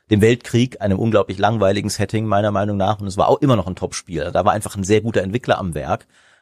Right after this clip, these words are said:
Ähm, oder Creative Assembly zum Beispiel mit, mit Total War. Es gibt da, glaub ich, halt so eine, ein, ein gewisses Level an Entwickler, für das Warhammer-Spiele attraktiv sind. So, du bist,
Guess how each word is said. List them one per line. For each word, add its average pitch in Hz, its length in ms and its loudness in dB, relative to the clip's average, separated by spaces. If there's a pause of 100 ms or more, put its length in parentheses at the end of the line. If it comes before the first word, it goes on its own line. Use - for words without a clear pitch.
(160)
Ähm, 92 560 2 (440)
oder 104 260 6
Creative 98 340 -2
Assembly 117 380 0
zum 95 160 -6
Beispiel 85 340 -6
mit, 85 220 -8
mit 87 140 -10
Total 101 300 0
War. 73 260 -2 (1400)
Es - 220 0
gibt - 220 0
da, 180 100 4
glaub 131 200 2
ich, 127 140 -4
halt 123 120 -2
so - 80 -10
eine, 117 280 0
ein, 117 220 -2
ein 113 220 0
gewisses 127 760 -2
Level 123 500 2
an 101 200 0
Entwickler, 95 680 0
für 101 140 -2
das 95 340 -2
Warhammer-Spiele 98 800 0
attraktiv - 760 -2
sind. 85 480 0
So, 82 400 0
du 101 220 -4
bist, - 440 -4